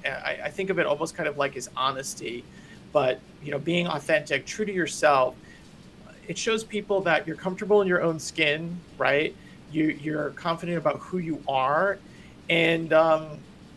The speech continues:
you know, and I think people do appreciate that a lot more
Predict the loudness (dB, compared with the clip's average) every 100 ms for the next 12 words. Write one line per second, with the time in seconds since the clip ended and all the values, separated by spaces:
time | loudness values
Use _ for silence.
0 | -20 -6 0 2 2 0 -4 -4 -4 -2
1 | -2 -2 -6 -6 -6 -6 -4 -2 0 -2
2 | -2 2 2 2 -2 2 4 2